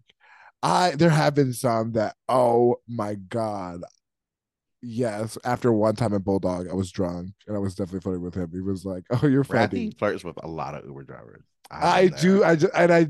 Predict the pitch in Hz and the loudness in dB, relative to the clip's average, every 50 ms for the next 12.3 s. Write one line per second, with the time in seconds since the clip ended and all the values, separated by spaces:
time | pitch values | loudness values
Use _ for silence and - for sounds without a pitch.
0 | 135 - 160 156 151 156 151 135 156 165 170 170 156 - 151 143 143 143 143 139 | 0 0 0 2 2 2 2 2 4 4 4 4 4 4 2 2 2 0 -2 -2
1 | 127 123 120 117 98 131 120 120 117 120 120 117 123 110 110 104 110 110 110 113 | -2 -2 -2 -2 -2 0 0 0 0 0 -2 -4 -4 -8 -8 -8 -8 -8 -6 -4
2 | 107 104 101 98 95 90 101 113 117 110 - 113 98 - - 101 104 104 98 87 | -2 -2 -2 -2 -4 -4 -2 -4 -4 -4 -4 -6 -6 -6 -6 -6 -4 -2 -2 -2
3 | 78 76 87 - 82 78 78 185 - - - 180 175 170 165 165 170 180 202 196 | -4 -6 -10 -12 -10 -6 -4 -4 -2 0 0 0 2 2 2 0 0 0 0 0
4 | 202 185 190 175 214 220 196 240 - 214 208 202 170 226 247 247 226 180 - 196 | -2 0 2 4 4 6 6 6 6 6 4 4 4 4 4 4 4 4 4 6
5 | 185 175 156 123 131 147 160 170 165 170 160 151 156 156 143 160 170 180 175 151 | 6 6 6 4 4 4 4 4 2 0 2 2 4 4 6 6 6 6 4 4
6 | 135 131 135 131 127 123 - 110 95 95 98 _ _ _ _ - 139 131 139 135 | 2 -2 -2 0 -2 -2 -4 -8 -12 -12 -14 _ _ _ _ -4 0 2 2 2
7 | 135 139 135 139 127 120 117 139 - - 135 123 127 127 123 123 117 113 113 110 | 2 2 2 2 0 2 2 2 2 4 4 2 2 2 0 0 -2 -2 -2 -4
8 | 101 92 92 90 85 92 92 92 90 92 92 85 - _ _ - - - 165 156 | -4 -4 -4 -8 -8 -10 -12 -10 -10 -10 -10 -10 -12 _ _ -20 -20 -20 -18 -18
9 | 131 _ _ - 135 131 123 117 110 104 101 101 101 104 95 90 - _ _ _ | -20 _ _ -2 -2 0 0 0 -2 -4 -6 -8 -8 -10 -10 -12 -14 _ _ _
10 | _ _ _ _ _ _ _ _ - 113 147 143 131 120 117 113 107 107 135 151 | _ _ _ _ _ _ _ _ -2 2 4 4 6 6 4 4 4 4 4 4
11 | 165 170 151 - 165 143 143 139 127 120 117 113 - - - 113 - 110 98 87 | 4 4 4 4 2 4 4 4 4 2 0 0 -2 -4 -4 -4 -2 -2 -4 -4
12 | - 95 90 85 80 82 | -4 -6 -6 -6 -8 -14